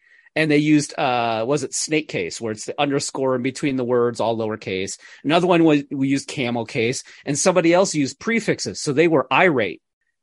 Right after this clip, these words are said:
And it was just great 'cause I was like, they were s-, getting so frustrated at each other. I'm like, "Yes, they were very irate with each other." And that was at the naming thing, but then also in the data representation, and it ended up being a big problem also. So when you and I think about interest rates, we probably think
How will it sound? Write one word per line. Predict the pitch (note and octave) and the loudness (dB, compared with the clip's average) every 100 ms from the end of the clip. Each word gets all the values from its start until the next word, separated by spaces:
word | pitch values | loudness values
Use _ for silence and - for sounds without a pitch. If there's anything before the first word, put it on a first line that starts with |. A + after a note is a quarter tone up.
| _ | _
And | F3 | 2
it | A3+ | 4
was | A3+ | 4
just | B3+ - | 0 -2
great | E3+ G3 B3 - | -2 2 4 4
'cause | - F3 | 0 2
I | F#3 | 2
was | F#3 | 2
like, | F3+ - _ _ | 0 -2 _ _
they | E3 G3+ | -2 0
were | G3 | 0
s-, | - - | -2 -2
getting | F#3+ G3+ | 2 2
so | F#3 F#3+ | 2 -2
frustrated | - E3+ F3+ - F3+ D#3 | -2 -2 -2 -2 -2 0
at | B2 | 0
each | B2 | -2
other. | C#3+ - A#2+ | -8 -6 -4
I'm | C#3+ | 0
like, | D3 F3 | 0 2
"Yes, | F3 - | 2 2
they | C#3+ | 2
were | D#3 | 4
very | E3 E3 | 4 4
irate | D#3 D#3 F3+ D3+ | 4 2 0 -2
with | C3 | -6
each | G#2+ B2 | -8 -8
other." | F#2+ E2+ _ _ - - - _ - | -8 -8 _ _ -20 -20 -20 _ -4
And | F3+ | 2
that | G3 | 4
was | A#3+ | 4
at | C4 | 2
the | G#3 | 2
naming | F3 A3+ A3 | 2 0 0
thing, | E3+ C3 | -4 -6
but | D3 - | -4 0
then | F#3 F3 _ - | 0 -2 _ 0
also | F3+ G#3 | 0 2
in | G3+ | 0
the | D#3 | 0
data | B2 C#3+ C3+ | 4 2 2
representation, | C3 C3 A#2 G2+ D3 D3+ G#2 D#2 - - | -2 -4 -10 -4 -2 0 -4 -10 -12 -6
and | C#3 | -2
it | |
ended | C#3 | -2
up | C#3+ | -2
being | C#3 B2 | -2 -4
a | |
big | A2+ A2+ F#2+ | -4 -8 -6
problem | A2 F2+ | -10 -6
also. | F#2+ F#2+ - G1+ - _ - _ - | -6 -6 -8 -10 -14 _ -20 _ -8
So | - D3+ | 2 4
when | D3+ D3+ | 4 2
you | C3+ E3 G#3+ | 0 2 4
and | E3+ | 4
I | E3 D#3+ | 2 0
think | D#3+ D3+ | -2 -4
about | D3 C#3+ B2+ | -4 -4 -4
interest | C#3 D3 D3 - | -4 -4 -6 -6
rates, | G#2+ G2+ F#2 - | -8 -6 -8 -6
we | C3 | -8
probably | - D3+ D3+ D3 | -2 0 0 -2
think | D3 B2 | -2 -6